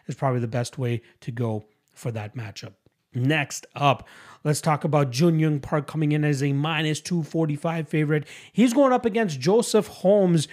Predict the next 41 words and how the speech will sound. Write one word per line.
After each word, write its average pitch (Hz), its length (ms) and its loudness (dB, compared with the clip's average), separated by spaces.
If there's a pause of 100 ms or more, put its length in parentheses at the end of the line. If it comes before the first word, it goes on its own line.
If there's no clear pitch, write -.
(180)
who's 160 140 2
coming 170 260 0
in 165 100 -2
as 160 140 -2
a 147 60 -6
plus 170 300 -4
two 170 200 -6
hundred 151 260 -2
underdog. 151 560 4 (600)
And 151 240 -4
I 156 60 -4
feel 185 320 -6
pretty - 400 -14
damn - 400 -12
good 240 180 -2
about 196 280 4
the 190 60 2
Korean 170 460 0
in 151 200 2
this 139 160 4
spot. 92 440 -8
Now, 113 200 -4 (340)
Jung 180 220 2
Young 165 160 0
Park, 165 340 2 (240)
very 214 420 4 (120)
solid, 175 640 0 (180)
uh, 139 240 0
veteran. 147 460 0
The 143 60 0
guy 156 180 0
has 147 260 -2
a 139 60 -2
ton 190 360 -8
of 175 120 -2
experience 160 420 -4
from 151 160 -4
all 170 220 0
over 160 160 0
the 147 100 0
world, 151 340 2